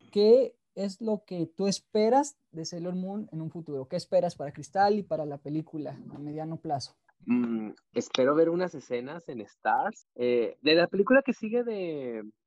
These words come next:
Speaker 2: eh, que es El Arco de los Sueños, tengo mucha ansia de ver cómo va a ser la transformación de las Inners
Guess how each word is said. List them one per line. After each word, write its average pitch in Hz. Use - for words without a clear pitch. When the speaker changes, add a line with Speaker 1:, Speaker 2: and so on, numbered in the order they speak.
Speaker 2:
eh, 113
que 143
es 147
El 170
Arco 160
de 175
los 143
Sueños, 165
tengo 202
mucha 220
ansia 202
de 196
ver 175
cómo 185
va 180
a -
ser 185
la 185
transformación 139
de 160
las 123
Inners 131